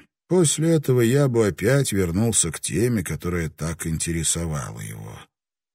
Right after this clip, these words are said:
«Андзин-сан удивил меня сегодня вечером.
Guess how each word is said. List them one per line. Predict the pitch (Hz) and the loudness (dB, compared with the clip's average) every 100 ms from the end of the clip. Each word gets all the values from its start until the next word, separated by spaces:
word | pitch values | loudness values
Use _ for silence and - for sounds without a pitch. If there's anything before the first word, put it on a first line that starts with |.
| _ _ _ _ _ | _ _ _ _ _
«Андзин-сан | 87 107 101 98 139 143 - 117 139 143 | 0 2 2 4 6 6 6 6 6 6
удивил | 139 127 135 120 127 | 6 4 4 4 2
меня | 131 131 123 107 | 2 2 2 2
сегодня | - 101 98 85 76 73 | 2 2 0 0 -2 -2
вечером. | 58 - - 62 57 | -4 -6 -6 -8 -10